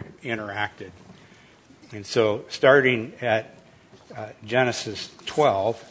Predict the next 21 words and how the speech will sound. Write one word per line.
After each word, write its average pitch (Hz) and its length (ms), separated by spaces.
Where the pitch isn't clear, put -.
and 117 180
what 127 140
we're 123 80
gonna 131 200
do, 110 280
just 104 220
so 113 160
you 120 100
understand 110 420
what's 104 160
gonna 107 180
happen, 107 320
we've 101 120
got 110 200
all 107 120
these 101 100
sheets - 260
of - 80
paper 98 280
tonight, 95 360
but 110 120